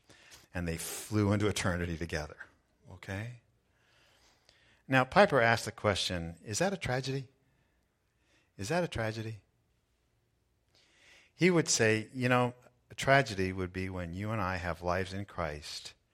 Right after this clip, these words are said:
and don't want our lives to make a difference." He said, "That's a tragedy. That's a tragedy." They went out going, g-, doing what they loved, you know? Heck, they're in Cameroon. They've given their life to Christ.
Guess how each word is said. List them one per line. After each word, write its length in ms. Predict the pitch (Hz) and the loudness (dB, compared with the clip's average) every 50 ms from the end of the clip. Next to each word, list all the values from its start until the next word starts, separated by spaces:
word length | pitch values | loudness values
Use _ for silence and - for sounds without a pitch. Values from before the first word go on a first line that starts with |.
| _ _ _ _ _ _ _ _ _ _ | _ _ _ _ _ _ _ _ _ _
and 220 | - 90 85 82 82 | -10 -8 -8 -6 -2
don't 320 | 98 98 98 101 - - | 0 0 0 0 -4 -8
want 240 | 101 95 92 92 - | -6 -4 -4 -4 -4
our 160 | - 90 87 85 | -4 -4 -4 -4
lives 680 | 78 78 76 76 71 71 73 - - - - - - _ _ _ _ _ _ _ _ | -4 -4 -6 -6 -8 -10 -14 -16 -16 -16 -16 -16 -18 _ _ _ _ _ _ _ _
to 120 | - - 85 | -20 -18 -16
make 200 | 76 73 - - | -16 -16 -16 -18
a 40 | |
difference." 680 | 80 80 73 - - 65 - _ _ - - - - - - _ _ _ _ _ _ _ _ _ _ _ _ _ _ _ _ _ _ _ _ _ _ _ | -20 -18 -18 -18 -18 -18 -20 _ _ -10 -8 -8 -8 -8 -12 _ _ _ _ _ _ _ _ _ _ _ _ _ _ _ _ _ _ _ _ _ _ _
He 100 | - 90 | -14 -10
said, 260 | 82 - - 85 80 | -10 -8 -8 -8 -4
"That's 220 | - 87 82 - - | -4 -6 -4 -6 -10
a 60 | - | -12
tragedy. 480 | - - 78 69 71 - - 82 85 _ _ _ _ _ _ _ _ _ _ _ _ _ _ _ _ _ _ _ _ _ _ | -12 -12 -12 -14 -18 -20 -20 -20 -20 _ _ _ _ _ _ _ _ _ _ _ _ _ _ _ _ _ _ _ _ _ _
That's 220 | - 98 104 - - | -4 -4 -4 -4 -6
a 40 | - | -14
tragedy." 560 | - - 80 69 71 82 85 76 76 71 - _ _ _ _ _ _ _ - | -10 -10 -10 -10 -10 -12 -16 -20 -20 -20 -20 _ _ _ _ _ _ _ 8
They 140 | - 151 214 | 10 10 10
went 180 | 262 269 247 220 | 12 10 10 10
out 300 | 202 190 156 110 101 95 | 10 10 10 8 4 6
going, 420 | 117 139 190 220 240 226 170 - - - - _ _ - | 8 10 10 10 8 6 4 0 -4 -10 -20 _ _ -14
g-, 60 | - 117 | -14 -12
doing 400 | 113 101 113 135 160 196 202 190 | -2 6 8 10 10 10 8 8
what 160 | 190 190 190 | 6 6 6
they 180 | - 180 175 | 6 4 6
loved, 680 | 160 139 120 123 160 233 262 254 208 90 87 - - - _ | 8 10 10 10 10 10 6 2 0 -2 -2 -10 -16 -14 _
you 160 | - 120 127 | 2 2 4
know? 380 | 120 135 160 202 240 262 254 214 - - - _ _ _ _ | 6 8 6 6 6 4 2 0 -4 -10 -20 _ _ _ _
Heck, 260 | - - 233 233 - | 4 6 6 6 6
they're 120 | - 202 190 | 4 4 4
in 100 | 170 143 | 4 2
Cameroon. 580 | - - 190 202 202 202 190 185 214 247 233 | 4 6 6 8 10 10 10 10 8 6 6
They've 140 | - 135 123 | 4 4 4
given 240 | - 160 165 180 180 | 4 2 2 4 4
their 100 | 175 170 | 6 8
life 240 | 170 175 175 170 - | 8 8 8 6 4
to 100 | - 165 | 0 -2
Christ. 640 | - - - 160 190 220 190 117 - - - - | 2 6 8 8 10 8 6 2 -2 -4 -6 -6